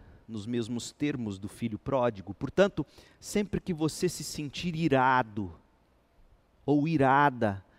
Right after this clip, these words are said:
para e reflita: de onde vem isso? Na superfície pode parecer bonito, você, junto com esse irmão mais velho, poderia ter dito: "É verdade, seu pai parece que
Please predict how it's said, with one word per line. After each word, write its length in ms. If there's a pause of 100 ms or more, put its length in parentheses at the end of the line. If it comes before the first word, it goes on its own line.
(320)
para 460
e 120
reflita: 840 (540)
de 160
onde 180
vem 360
isso? 440 (1800)
Na 100
superfície 720
pode 260
parecer 400
bonito, 500
você, 440 (340)
junto 320
com 100
esse 220
irmão 260
mais 300
velho, 300
poderia 360
ter 140
dito: 240
"É 60
verdade, 500
seu 180
pai 220
parece 420
que 320